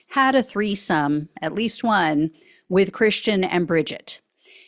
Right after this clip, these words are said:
And now the police are investigating Christian for video voyeurism on top of the alleged rape, because Christian's accuser, who still hasn't been named publicly, also claims that he recorded their sexual encounters without her permission.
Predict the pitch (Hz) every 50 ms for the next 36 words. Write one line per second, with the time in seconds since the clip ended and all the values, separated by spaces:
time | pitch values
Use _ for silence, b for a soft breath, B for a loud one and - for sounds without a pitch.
0 | b b 190 185 185 185 202 233 262 277 269 269 262 269 262 247 240 220 214 208
1 | - - 185 185 185 170 202 196 190 - - 196 185 175 170 180 190 190 - 302
2 | 302 294 - - - 220 196 190 185 180 - - 185 175 170 170 170 160 156 156
3 | 185 190 202 202 190 180 180 170 160 151 156 156 175 185 196 180 160 156 139 147
4 | - - 147 135 135 139 143 151 - - 185 208 202 190 190 214 208 202 202 -
5 | 185 165 151 170 160 165 156 160 160 156 151 147 147 - 156 156 143 135 127 -
6 | - - _ - 175 160 190 185 - 208 196 185 175 - - - - - 285 285
7 | - - - 269 226 196 190 - - 190 - - - 277 294 277 254 - - 151
8 | 143 143 147 147 - 180 160 151 - - 202 202 196 202 185 170 175 151 165 160
9 | 160 165 165 160 156 147 143 143 147 151 - - - 175 170 170 160 147 - -
10 | 147 143 135 143 - - B B B B B B B B B B - 214 240 269
11 | 311 294 - 277 233 226 - 214 196 185 175 170 170 160 - 180 - - 202 180
12 | 175 180 175 - - 269 262 269 262 262 226 214 190 190 - - 196 185 - -
13 | - 175 165 160 156 156 - 160 151 151 - - 147 147 - 160 156 147 156 151
14 | 160 - - - 156 147 - - - 170 156 160 175 170 - - - - - -